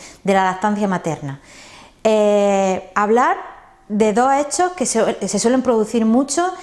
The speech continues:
en los ingresos. ¿Tendré suficientemente leche para mi bebé en esos primeros días? ¿Es de calidad? Y cuando me voy a casa,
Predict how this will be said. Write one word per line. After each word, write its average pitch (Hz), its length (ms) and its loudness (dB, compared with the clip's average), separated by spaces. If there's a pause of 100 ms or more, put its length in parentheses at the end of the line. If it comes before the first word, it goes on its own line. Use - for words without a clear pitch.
(160)
en 190 160 0
los 180 120 2
ingresos. 170 520 -4 (320)
¿Tendré 196 260 4
suficientemente 220 840 2
leche 202 520 2 (520)
para 208 180 2
mi 196 160 2
bebé 226 340 2
en 233 120 0
esos 208 160 -2
primeros 196 440 0
días? 269 260 2 (680)
¿Es - 340 -2
de 208 220 2
calidad? 208 420 2 (380)
Y 220 320 -2
cuando 190 220 0
me 185 60 0
voy 214 200 2
a 214 80 -2
casa, 247 360 -2